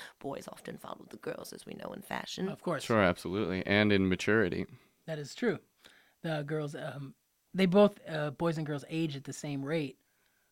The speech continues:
Speaker 2: but it's a ma-, on a maturity level because everyone just ages day by day.
Speaker 3: I did, I did minor in, um, early childhood development, as you know.
Speaker 2: I went to radio school.
Speaker 3: I know. You bring it up all the time. Now, uh, Beth, uh,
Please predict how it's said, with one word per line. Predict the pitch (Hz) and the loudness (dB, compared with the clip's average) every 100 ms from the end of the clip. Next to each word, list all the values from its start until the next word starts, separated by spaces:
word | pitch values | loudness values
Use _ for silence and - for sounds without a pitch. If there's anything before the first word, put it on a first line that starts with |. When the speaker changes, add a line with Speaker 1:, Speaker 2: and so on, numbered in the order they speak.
| _ | _
Speaker 2:
but | 151 131 | -6 -4
it's | 127 | -4
a | |
ma-, | 135 135 - | -6 -6 -8
on | 139 | -8
a | 131 | -6
maturity | 131 - 156 135 | -6 -4 -4 -4
level | 123 117 120 - _ | -8 -10 -14 -18 _
because | 139 135 | -12 -6
everyone | 143 143 135 131 | -4 -2 -4 -4
just | 131 - | -8 -8
ages | 135 131 127 | -8 -8 -12
day | 131 | -12
by | 127 131 | -10 -10
day. | - 135 _ _ - | -12 -14 _ _ -2
Speaker 3:
I | 101 | 0
did, | 95 104 92 | 2 4 6
I | |
did | 98 104 | 4 4
minor | 92 92 85 82 | 4 4 4 2
in, | 80 - | 0 -2
um, | - 90 - 110 - | -4 -6 -10 -8 -2
early | 90 85 | 0 2
childhood | - 82 76 85 76 - - 95 | 2 2 2 -4 -6 -16 -18 -10
development, | - - - - - | -4 -2 -2 -6 -6
as | - - | -8 -8
you | - | -10
know. | - - - - | -10 -12 -14 -4
Speaker 2:
I | 147 | -2
went | 151 | -2
to | 143 | -4
radio | 127 123 120 113 | -6 -6 -8 -10
school. | - - 165 - | -12 -12 -16 -10
Speaker 3:
I | - 82 | -4 -4
know. | - 107 117 _ _ | -4 -10 -12 _ _
You | 92 82 | -6 -2
bring | 85 | 0
it | 82 | 0
up | 78 - | -4 -6
all | 80 82 90 | -2 -2 -2
the | - | -4
time. | - - - - - | -8 -12 -16 -20 0
Now, | 131 123 117 - | 6 8 8 8
uh, | 120 117 - - | 8 8 6 0
Beth, | 139 147 185 139 - _ _ | 0 6 6 4 -4 _ _
uh, | - | -8